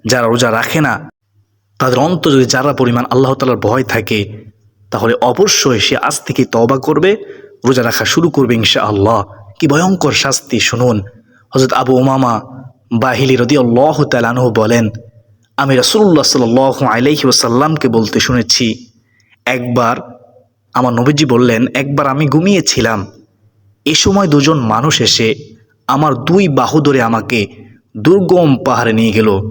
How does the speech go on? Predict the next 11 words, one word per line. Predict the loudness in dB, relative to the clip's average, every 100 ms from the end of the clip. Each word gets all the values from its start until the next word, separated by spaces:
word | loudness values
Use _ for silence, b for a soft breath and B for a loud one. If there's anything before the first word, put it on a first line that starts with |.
| -14 -20 _ _ -4
এই | -2
দুই | 0
মানুষকে | 0 -2 -2 -2 -2 -4 -8 _ _ -8
দুজন | -2 0 0
ফেরেশতা। | -2 -2 0 -2 -4 -6 -6 _ _ _ _ _
আমার | -2 -2
নবীজি | 0 -2 0
বলতেছেন, | 0 -2 -2 -2 0 -2 -4 B B B
দুজন | -2 0 0
ফেরেশতা | 0 0 0 0
এসে | 0 0 0